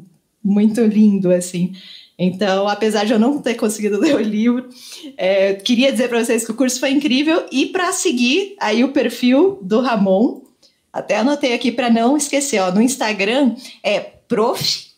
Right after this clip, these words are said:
P R O F, prof ponto Ramon underline Diego. Então sigam ele porque ele divulga muitas coisas e também porque ele vai divulgar os próximos cursos. Então, acho que esse ano ele não vai conseguir mais fazer, mas ano que vem já tá aí, né, se a gente sobreviver a dois mil e vinte.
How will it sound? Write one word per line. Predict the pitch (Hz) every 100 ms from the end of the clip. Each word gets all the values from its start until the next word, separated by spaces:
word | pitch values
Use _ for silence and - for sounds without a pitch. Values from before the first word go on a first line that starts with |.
| _ -
P | 208
R | 190 214 240 214
O | 196
F, | 185 262 - 381 403 -
prof | 220 254 -
ponto | 330 240 254 277
Ramon | 240 220 214 208 240 285
underline | 262 226 196 202 214 220
Diego. | - 196 180 202 277 370 - - _ _ _ _
Então | 196 214
sigam | - 262 262
ele | 226 220 254
porque | 247 277
ele | 220
divulga | 233 220 240 233
muitas | 226 233 247 -
coisas | 269 320 339
e | 339
também | 330 285
porque | - 269
ele | 285
vai | 269
divulgar | 233 277 277 254
os | -
próximos | 294 277 277 285
cursos. | - 269 247 - 180 180
Então, | 180 180 190 202 196 -
acho | - 226 254
que |
esse | 233 262
ano | 220 226
ele | 220
não | 220
vai | 214
conseguir | 220 214 202 202
mais | 196 196
fazer, | 202 196 196
mas | 226 226 - -
ano | 185 196 208
que | 214
vem | 190 208
já | 190
tá | - 185
aí, | 180 254 - 175
né, | 185
se | 220
a | 180
gente | 185 -
sobreviver | 190 180 175 180 175 175 165
a |
dois | 170 180
mil | 175 185
e |
vinte. | 175 208 - -